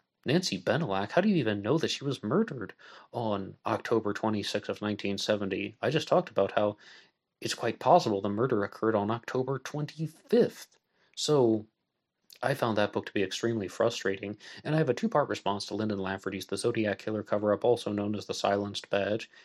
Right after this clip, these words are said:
You're on Black Box Online Radio, and as always, you can like and subscribe. But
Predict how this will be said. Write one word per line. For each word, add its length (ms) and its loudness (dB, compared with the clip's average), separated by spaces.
You're 180 4
on 100 4
Black 200 -2
Box 280 0
Online 280 -2
Radio, 320 2
and 80 0
as 140 -4
always, 280 2
you 80 -2
can 140 -8
like 280 -2
and 100 -6
subscribe. 580 2
But 220 6